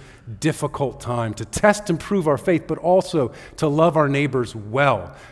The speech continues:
to be your representatives in a hurting world. Lord, we have the privilege to intercede for our faithful friends and neighbors, some of them our own brothers and sisters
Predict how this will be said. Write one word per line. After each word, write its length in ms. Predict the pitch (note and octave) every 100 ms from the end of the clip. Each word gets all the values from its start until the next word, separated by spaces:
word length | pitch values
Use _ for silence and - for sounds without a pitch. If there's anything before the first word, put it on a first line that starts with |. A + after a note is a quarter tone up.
| -
to 100 | C#3+
be 300 | D#3 D3 - -
your 400 | B2+ A#2 F3 G3+
representatives 960 | F3 E3 D#3 C3+ C#3+ C#3+ B2 G#2+ F#2+ -
in 120 | C3+ C3
a 80 |
hurting 480 | A2 - D3+ C#3+ B2
world. 400 | A2+ G#2 F#2+ G#2+ - - - - C3+
Lord, 200 | C#3 C3
we 200 | G3 G3+
have 180 | E3+
the 80 | B2+
privilege 640 | - - G3+ G3+ D3+ A#2+ -
to 80 | C#3+
intercede 800 | C#3 B2+ - - D3+ B2+ F#2+ - - - -
for 180 | - D3+
our 140 | C3
faithful 800 | B2+ - E3+ E3+ - - B2+ G#2+ -
friends 480 | - D#3 D3 C3
and 140 | A2+ A#2
neighbors, 420 | B2 C3 G#2+ G2+
some 240 | - F3+
of 60 | A3
them 140 | E3
our 100 | C#3+
own 180 | D3+ F#3
brothers 300 | D#3 F#3 F#3+
and 100 | E3
sisters 540 | - A3+ - F3 -